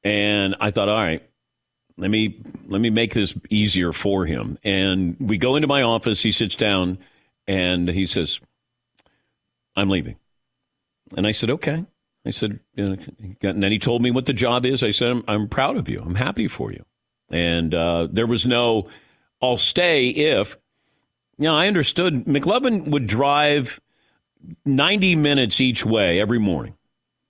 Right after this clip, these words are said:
from Brooklyn and never complained. Got here in time, did everything he was supposed to do. I can't begrudge you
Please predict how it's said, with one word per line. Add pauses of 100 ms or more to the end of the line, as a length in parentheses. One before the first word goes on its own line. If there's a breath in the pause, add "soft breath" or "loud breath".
(140)
from
Brooklyn (840)
and
never
complained. (720)
Got
here
in
time,
did
everything
he
was
supposed
to
do. (420 loud breath)
I
can't
begrudge
you